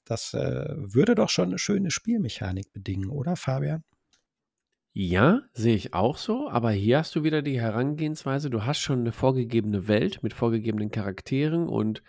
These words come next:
Speaker 2: eigentlich ist alles schon vorgegeben und baust dazu dann Spielregeln und Spielmechaniken, was ich eine gute Idee finde. Damit wird's aber schwierig,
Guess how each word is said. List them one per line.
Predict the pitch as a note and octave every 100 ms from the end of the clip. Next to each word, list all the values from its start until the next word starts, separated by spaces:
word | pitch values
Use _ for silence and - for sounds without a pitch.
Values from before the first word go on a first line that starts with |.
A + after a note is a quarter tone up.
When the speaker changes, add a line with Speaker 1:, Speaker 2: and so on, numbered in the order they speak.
| - - _ _
Speaker 2:
eigentlich | A2+ C#3 -
ist | B2+ G#2
alles | C3 C#3
schon | A#2+
vorgegeben | - A#2+ D#3+ D#3 E3 E3+
und | A#2+ A#2+
baust | A2+ A2+ -
dazu | - D3+ - E3
dann | C#3+ C#3 C#3+ - _ _ _ _
Spielregeln | - D#3+ D#3 C#3 C3+ C3
und | C3
Spielmechaniken, | - C3+ A2+ G2 E2+ E2 F2 E2+
was | F#2+ G#2+
ich | A2+ A#2+
eine | A2 A2 A2+ - - -
gute | A#2 A#2 B2+
Idee | C3 C#3 F3+
finde. | F3+ G#2+ G2 F2+ - - - _ _ _
Damit | F#2 E2 G#2+ B2 D3+ F3+ - - A#3+ - -
wird's | A#2+ C3
aber | A2+ A2
schwierig, | F#2+ - - A#2 C#3+ F3 G3 - -